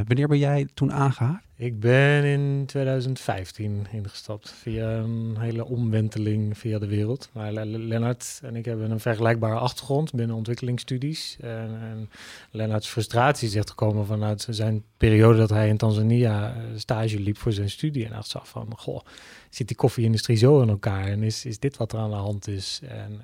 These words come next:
Speaker 2: en kan het niet anders? Kan het niet transparanter? Waar, waarom kan ik niet achterkomen hoe die handel nu eigenlijk in elkaar zit? Waar, waar, waar, waarom met zoveel academische achtergrond, hoe, waarom duurt dit zo lang voordat ik dit snap?"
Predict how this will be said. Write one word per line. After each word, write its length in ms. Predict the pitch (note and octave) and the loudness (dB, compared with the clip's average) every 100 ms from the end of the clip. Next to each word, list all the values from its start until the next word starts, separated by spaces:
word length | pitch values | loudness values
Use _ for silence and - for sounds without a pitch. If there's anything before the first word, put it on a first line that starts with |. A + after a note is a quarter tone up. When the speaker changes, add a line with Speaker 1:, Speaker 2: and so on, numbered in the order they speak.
| A2 | -16
Speaker 2:
en 240 | G#2+ A2 | -14 -14
kan 180 | - A#2+ | -6 -4
het 80 | A2 | -2
niet 180 | G#2+ G#2+ | -4 -4
anders? 300 | A#2+ C3+ G2 | -4 -4 -6
Kan 160 | B2+ | -4
het 80 | A2+ | -4
niet 180 | A2 A2 | -4 -4
transparanter? 720 | A#2 G#2+ - A2 C3 C#3+ G2+ | -6 -6 -4 -2 -2 -4 -8
Waar, 260 | G#2+ A2+ A#2 | -10 -10 -8
waarom 420 | A#2 B2 B2 A#2+ | -6 -2 -2 0
kan 180 | - B2+ | 2 4
ik 60 | |
niet 280 | B2 B2+ A#2 | 4 2 0
achterkomen 640 | D3 - B2 - B2 A#2 | -4 -4 -4 0 2 4
hoe 140 | A2+ B2+ | 4 4
die 140 | A#2+ | 4
handel 280 | A2 C#3+ C3 | 4 4 4
nu 120 | B2 | 4
eigenlijk 360 | B2+ D3+ D3 C3 | 4 4 2 2
in 80 | C3+ | 0
elkaar 360 | B2+ F3+ G3 | 0 -2 -2
zit? 180 | G#2+ G2+ | -2 0
Waar, 200 | B2 C3+ | -2 0
waar, 160 | C3+ - - - - | -2 -6 -12 -18 -6
waar, 160 | B2+ C3+ | 0 4
waarom 460 | C3+ C#3 C3+ C#3 - - _ C3+ | 4 6 4 2 -6 -20 _ -8
met 160 | B2+ A#2+ | -2 6
zoveel 260 | C3 D3 C#3+ | 6 6 4
academische 540 | C3+ C3 C3+ C3+ C3 | 2 4 6 6 2
achtergrond, 460 | C#3 - - C3+ B2+ | -4 -6 2 4 6
hoe, 200 | C3 C3+ | 4 4
waarom 280 | B2+ C3 | 4 6
duurt 160 | B2 D3+ | 6 4
dit 120 | D3+ | 4
zo 140 | - C3 | 4 6
lang 220 | B2+ B2 | 6 6
voordat 200 | A#2 A#2+ | 4 2
ik 100 | A#2 | 4
dit 160 | A2 - | 2 2
snap?" 400 | E3+ A2+ - | 0 0 -4